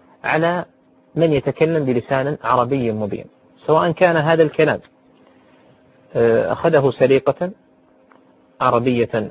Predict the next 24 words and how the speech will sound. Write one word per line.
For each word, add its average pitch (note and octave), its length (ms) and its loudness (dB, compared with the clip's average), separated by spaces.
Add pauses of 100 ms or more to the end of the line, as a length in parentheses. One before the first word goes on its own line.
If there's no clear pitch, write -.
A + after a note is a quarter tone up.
(140)
عاش C3 240 0
بين B2 220 2
العرب A#2 400 0
فأخذه A#2 500 -2
عنهم، C#3+ 300 -4 (440)
أو G#3+ 120 6
تعلمه F3 540 2
بعد D3 200 2
ذلك C#3+ 380 4
وأدرك E3 580 2 (600)
يعني، A2+ 400 0
آه، A2 340 0
فصاحة B2+ 480 0 (100)
هذه A2+ 480 -2
اللغة A#2 360 0
وأدرك A#2 340 0
ما A#2 140 -4
فيها A2+ 500 -4
من A#2 120 -6
أنواع A2 320 -4
ال-، G#2+ 360 -6
العلوم A2 480 -2
التي A2 300 -6
تتعلق A2 680 -2